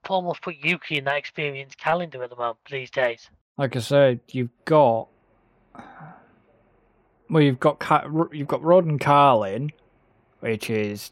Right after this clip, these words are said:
Speaker 2: predominantly Red Bull, which is Maloney and Fittipaldi. But then you've got Hauger and
Speaker 1: Mm.
Speaker 2: Daruvala, which is
Speaker 1: Now, let's
Speaker 2: M P
Speaker 1: be honest.
Speaker 2: Mo-, which is M P Motorsports.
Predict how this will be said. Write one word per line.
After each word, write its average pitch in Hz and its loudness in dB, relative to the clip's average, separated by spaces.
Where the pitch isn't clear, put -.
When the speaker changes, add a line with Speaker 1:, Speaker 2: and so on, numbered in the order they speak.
Speaker 2:
predominantly 117 0
Red 113 0
Bull, 117 0
which 104 -6
is 107 -8
Maloney 113 -4
and 107 -6
Fittipaldi. 110 -2
But - -8
then 123 4
you've 117 2
got 110 -2
Hauger 117 2
and 110 0
Speaker 1:
Mm. 107 -6
Speaker 2:
Daruvala, 117 0
which 110 -8
is 113 -4
Speaker 1:
Now, 113 2
let's 151 0
Speaker 2:
M 117 -2
P - 0
Speaker 1:
be - 2
honest. - 4
Speaker 2:
Mo-, - -14
which 127 -2
is 117 0
M 113 2
P 113 -4
Motorsports. 120 0